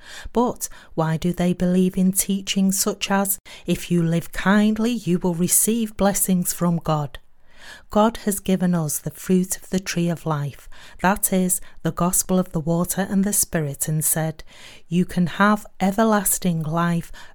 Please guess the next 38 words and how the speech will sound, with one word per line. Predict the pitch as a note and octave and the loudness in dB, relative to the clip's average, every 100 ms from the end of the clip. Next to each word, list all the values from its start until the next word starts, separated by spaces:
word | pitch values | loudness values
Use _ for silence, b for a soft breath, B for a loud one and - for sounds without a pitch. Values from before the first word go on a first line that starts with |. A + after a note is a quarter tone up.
| - | 2
only | F#3+ G#3+ G#3 E3+ E3+ | 4 4 4 2 0
if | E3+ - | -2 -2
you | E3 | -4
just | D#3+ E3+ - - - | -2 -2 -2 -4 -2
eat | E3+ D#3+ - | -2 -2 -4
it." | C#3+ C3+ - - - - - B B B | -4 -6 -8 -10 -12 -20 -20 B B B
But | A3 G#3 | 0 2
why | G3 G3 | 2 2
do | G3 G3 | 2 0
people | - E3+ - F3 D#3 | 0 0 -4 -8 -6
try | - D3+ D#3+ | -6 -2 -2
to | - D#3 | -2 -2
believe | D#3+ D#3+ D#3 D3 | -2 0 -2 -2
in | D#3+ | -2
the | D#3+ | -2
words | D3+ D#3+ D#3 - | 0 0 0 -2
of | E3 | 0
Satan's | - D#3 D3+ - E3 E3+ | 0 0 -2 -2 -2 2
servants? | - F#3+ A3 A3 D#3 C3+ - - - - B B B B - | 2 4 2 0 -2 -2 -4 -6 -12 -20 B B B B 0
If | A3 - | 0 2
you | A3+ | 0
believe | A3+ A3 G#3+ G3+ G3 | 2 4 4 2 2
in | G3 | 2
the | F#3+ | 4
word | F#3 F#3 F3+ | 2 2 2
of | E3+ - | -2 -4
God, | D#3+ D3 C#3+ - B B | -4 -4 -6 -12 B B
there | D#3+ D#3+ | -2 0
will | E3 | 0
be | D#3+ E3 | 0 -2
the | D#3+ D#3 | -2 0
everlasting | E3 G3 A3 G3 F#3 - - D3+ D3+ | 0 0 2 2 2 0 -2 -4 -4
life | D#3 F3+ G3+ G#3+ - | 0 2 2 0 0
and | F#3+ F#3 - | 0 0 2
blessings | F#3+ G#3 - D3+ C#3 - | 2 2 0 -2 -4 -6
for | - | -4
you | D3 D3 G3 | -4 0 2
yourselves, | G#3+ G#3 G3+ F#3+ - E3 D3+ D3 | 2 2 0 0 0 0 -4 -6